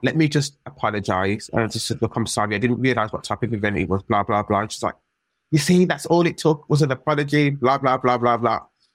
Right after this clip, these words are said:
And I, the point that I'm trying to make is, a few years ago, that wouldn't have even mattered to her. Like, she, it wouldn't have even fazed her in the slightest. I know that to be a fact.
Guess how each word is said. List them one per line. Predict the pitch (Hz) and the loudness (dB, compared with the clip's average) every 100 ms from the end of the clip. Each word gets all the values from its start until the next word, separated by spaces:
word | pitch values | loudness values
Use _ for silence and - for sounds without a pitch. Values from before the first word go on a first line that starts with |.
| _ _ _ | _ _ _
And | 170 | -2
I, | 175 - 135 | -2 -4 -10
the | 156 147 | -4 0
point | 196 208 | 0 0
that | 202 | 0
I'm | 165 | -2
trying | - 143 147 | -2 -2 0
to | 135 | 2
make | 120 113 - | 0 0 0
is, | 110 - _ _ _ _ _ _ 147 | -2 -2 _ _ _ _ _ _ -18
a | |
few | 143 220 | 0 2
years | 202 170 175 | 4 2 2
ago, | 135 110 76 143 _ _ _ _ _ _ | 0 -2 -4 -8 _ _ _ _ _ _
that | 123 170 - | -2 -2 -4
wouldn't | 139 147 147 | -2 2 4
have | 139 120 | 2 2
even | 127 120 117 113 | 2 2 2 2
mattered | 113 113 - 139 | 2 0 -4 -4
to | 143 131 131 | -2 -2 0
her. | 127 147 147 _ _ _ _ _ _ _ _ | 0 -2 -6 _ _ _ _ _ _ _ _
Like, | 117 - _ | -4 -4 _
she, | - - 143 139 _ | -8 -4 -6 -8 _
it | 147 | 0
wouldn't | 135 156 | 2 2
have | 156 | 2
even | 139 127 123 113 110 _ _ _ _ | 2 2 0 -2 -4 _ _ _ _
fazed | 131 120 127 123 - | -4 -2 -2 -4 -4
her | 139 123 123 | -2 0 0
in | |
the | 117 | -2
slightest. | - 120 123 123 160 170 - _ _ _ | -4 -2 -2 -2 -6 -6 -12 _ _ _
I | 123 | 2
know | 127 120 | 4 4
that | 120 107 - | 0 -4 -4
to | - | -2
be | 117 | 0
a | 107 | 0
fact. | - 110 | -2 -6